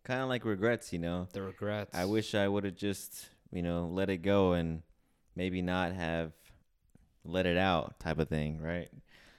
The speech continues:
Speaker 1: Um, but,
Speaker 2: Yeah.
Speaker 1: um, but yeah, no, I don't, I don't, nonetheless, every,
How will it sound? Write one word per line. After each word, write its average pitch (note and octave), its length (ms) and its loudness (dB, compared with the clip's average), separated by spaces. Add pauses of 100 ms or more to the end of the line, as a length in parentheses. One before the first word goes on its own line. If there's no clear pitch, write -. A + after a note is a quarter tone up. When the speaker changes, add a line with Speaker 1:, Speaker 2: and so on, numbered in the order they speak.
(140)
Speaker 1:
Um, D#2 560 -2 (3000)
but, F#2+ 140 2
Speaker 2:
Yeah. F2 340 4
Speaker 1:
um, D#2 220 -4 (300)
but G#2+ 120 8
yeah, C3 220 4
no, A#2 140 0
I A2+ 200 2
don't, - 120 -4
I A#2 100 -2
don't, B2+ 300 0 (920)
nonetheless, D#3+ 680 8 (160)
every, E3+ 280 4